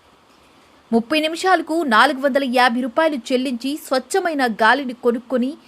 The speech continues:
జనం పీల్చాల్సిన పరిస్థితి అయినా అందులోనే జీవించక తప్పని దుస్థితిలో ఉన్న జనం. అలాంటి పర్యావరణంలో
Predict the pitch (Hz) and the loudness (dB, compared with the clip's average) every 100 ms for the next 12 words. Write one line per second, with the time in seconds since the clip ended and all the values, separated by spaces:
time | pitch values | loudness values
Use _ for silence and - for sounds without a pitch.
0 | - _ 208 180 240 294 254 - 294 339 | -20 _ -6 0 2 0 -2 -4 -2 -2
1 | 330 269 - 247 240 240 247 - 233 247 | 0 0 0 -2 2 2 0 -4 -4 -2
2 | 233 233 285 - - 190 208 269 247 233 | 0 0 0 -4 -6 -4 -2 0 2 2
3 | 277 220 170 226 277 302 269 - - 233 | 0 -4 -4 -6 -6 -6 -4 -4 -2 -2
4 | - 330 302 196 220 233 294 247 247 247 | 0 0 0 -6 -10 -10 -10 -6 -4 -2
5 | 202 214 220 190 190 214 226 _ _ _ | -2 -2 -2 -2 -4 -4 -6 _ _ _
6 | _ _ _ - - 196 233 240 262 - | _ _ _ -18 -2 0 2 0 -2 2
7 | 277 320 330 302 277 254 254 320 | 2 2 0 0 0 -2 0 0